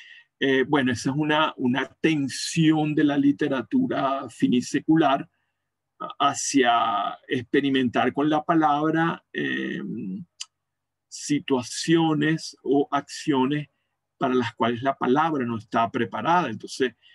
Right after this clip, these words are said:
es como una especie de forzar la palabra a que dé de sí, eh, cosas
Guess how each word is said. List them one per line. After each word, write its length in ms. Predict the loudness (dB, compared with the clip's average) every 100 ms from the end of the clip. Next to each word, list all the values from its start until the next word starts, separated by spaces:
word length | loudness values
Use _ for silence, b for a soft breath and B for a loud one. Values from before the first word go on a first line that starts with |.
| b
es 180 | -8 -6
como 260 | -4 0 0
una 180 | 0
especie 600 | -4 -2 -4 -2 0 2
de 340 | 4 0 0 -6 -16 -2
forzar 640 | -2 -2 -6 0 0 4
la 180 | 2 2
palabra 600 | 0 0 -2 -2 -6 -8 _ _ -6
a 120 | -6
que 220 | -2 -2
dé 260 | 2 2 4
de 160 | 2
sí, 500 | 0 -6 -6 -6 -6 -10 _ _ _ _ -4
eh, 420 | -2 -2 -4 -6 -8 -8 -10 -12 -16 -6
cosas 380 | -2 -2 -4 -10